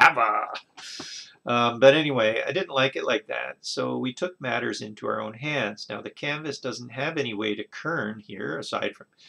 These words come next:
I mean, we could make, uh, we use, use Photoshop or something and make an image of, of this, um, which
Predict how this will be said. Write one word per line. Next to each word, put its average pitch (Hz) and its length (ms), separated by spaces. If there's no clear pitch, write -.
I 107 60
mean, 104 180
we 104 60
could 101 180
make, 107 280
uh, - 560
we - 80
use, 98 340
use 120 280
Photoshop 120 600
or - 60
something 120 280
and 98 100
make 107 160
an - 80
image 113 540
of, 107 140
of 117 200
this, - 320
um, - 720
which 208 360